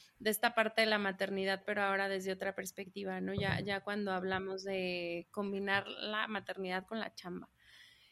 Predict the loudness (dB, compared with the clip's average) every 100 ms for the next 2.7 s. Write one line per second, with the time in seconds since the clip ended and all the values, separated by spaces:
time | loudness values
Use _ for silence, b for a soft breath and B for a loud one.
0 | 0 4 6 6 6 6 6 4 4 0
1 | -4 _ _ _ -20 -2 4 6 6 4
2 | 2 0 2 4 4 2